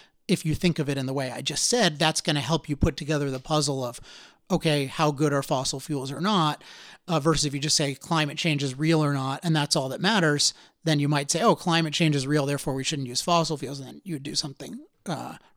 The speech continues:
really bad, which unfortunately a lot of people are, are headed in that direction. So my, my model of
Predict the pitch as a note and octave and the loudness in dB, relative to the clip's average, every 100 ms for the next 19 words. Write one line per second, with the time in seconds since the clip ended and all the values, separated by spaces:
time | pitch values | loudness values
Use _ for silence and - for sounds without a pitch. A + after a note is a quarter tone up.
0 | - C#3+ D3+ F#3 E3+ D#3+ E3+ D3 - C#3+ | -10 -8 -2 2 2 2 -4 -6 -4 -6
1 | - C3+ C3 - - C#3+ C#3 C3 - - | -8 -10 -12 -16 -12 -12 -12 -14 -14 -18
2 | - - _ E3+ C3+ D#3 C#3 C#3 B2+ B2+ | -20 -20 _ -4 -2 -2 -2 -4 -4 -8
3 | - _ - C#3+ - - C3 - C#3+ D3+ | -12 _ -10 -8 -8 -14 -6 -4 -2 0
4 | D3+ D3 D3 C#3+ D#3 F#3 F#3+ D#3+ C#3+ | -2 -2 -4 -4 0 2 2 2 0